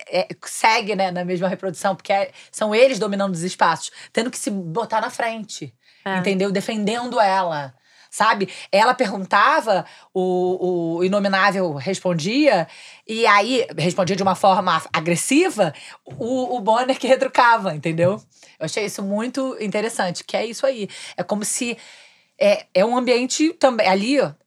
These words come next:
Speaker 1: eram dois homens e ela, né? E a, e são dois, é,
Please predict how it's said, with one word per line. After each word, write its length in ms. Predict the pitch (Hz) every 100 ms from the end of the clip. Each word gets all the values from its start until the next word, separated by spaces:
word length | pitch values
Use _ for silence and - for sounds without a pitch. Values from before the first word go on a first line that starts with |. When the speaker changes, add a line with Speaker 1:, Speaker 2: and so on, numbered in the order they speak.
| -
Speaker 1:
eram 260 | 190 196 196
dois 260 | 208 254 233
homens 300 | 226 247 226
e 60 |
ela, 480 | 247 208 240 202 156
né? 260 | 156 151 139
E 100 | 139
a, 200 | 147 147
e 220 | 151 151 _
são 240 | - 180 165
dois, 360 | 151 185 196
é, 100 | 151